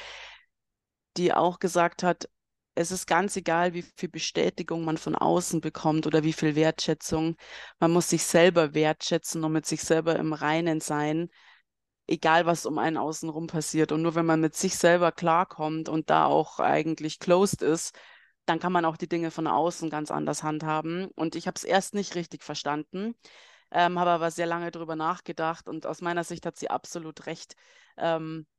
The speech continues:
natürlich wird's immer Erge-, Ereignisse geben, wo man sagt, „Boah, das, das stresst mich jetzt oder damit bin ich nicht zufrieden.“ Aber wenn man mit sich selber zufrieden ist und wenn man weiß, wo man hin will und, ähm, was man auch kann und was man für eine Stärke hat, ähm, dann kann man den Dingen auch anders begegnen. Und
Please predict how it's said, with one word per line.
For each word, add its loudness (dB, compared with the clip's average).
natürlich -6
wird's -10
immer -2
Erge-, -4
Ereignisse -4
geben, -8
wo -14
man -6
sagt, -8
„Boah, -2
das, -12
das -8
stresst -8
mich -8
jetzt -2
oder 0
damit -4
bin -4
ich -8
nicht -10
zufrieden.“ -12
Aber 0
wenn -4
man -8
mit -6
sich -10
selber 0
zufrieden -12
ist -8
und -8
wenn -8
man -8
weiß, -4
wo -10
man -8
hin -6
will -6
und, -8
ähm, -6
was -6
man -10
auch -12
kann -4
und -16
was -10
man -10
für -12
eine -8
Stärke -6
hat, -10
ähm, -2
dann -4
kann -10
man -4
den -8
Dingen -6
auch -10
anders -8
begegnen. -8
Und -10